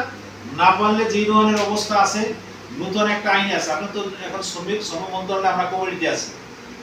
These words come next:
শ্রম দপ্তরের কমিটিতে আছি, আমরা হচ্ছি, আহ, শ্রমিক যে আদালত আছে, সেখানেও আমরা কমিটিতে আছি। সুতরাং আমাদের বাইরে চিন্তা করার সুযোগ নাই। এবং শ্রমিক কল্যাণ ফান্ড যেটা আছে, সেখানেও আমরা কমিটিতে আছি। ওখান থেকে কোটি,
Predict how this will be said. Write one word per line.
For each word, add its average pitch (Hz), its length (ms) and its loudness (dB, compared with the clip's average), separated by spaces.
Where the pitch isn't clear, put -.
শ্রম 190 340 -2
দপ্তরের 196 440 4
কমিটিতে 190 400 2
আছি, - 220 -6
আমরা 190 300 2
হচ্ছি, 202 460 -2
আহ, 156 240 2
শ্রমিক 180 440 -4
যে 190 100 0
আদালত 196 400 6
আছে, 165 200 2
সেখানেও 214 340 2
আমরা 214 200 6
কমিটিতে 196 460 4
আছি। - 220 0
সুতরাং 208 320 2
আমাদের 202 420 8
বাইরে 202 320 8
চিন্তা 208 320 2
করার 208 180 2
সুযোগ 247 340 -2
নাই। - 220 -4
এবং 196 200 6
শ্রমিক 196 520 -2
কল্যাণ 214 320 4
ফান্ড 220 280 8
যেটা 214 220 4
আছে, - 200 2
সেখানেও 220 520 4
আমরা 226 180 6
কমিটিতে 202 440 6
আছি। - 200 -2
ওখান 202 280 2
থেকে 220 140 0
কোটি, 214 200 -2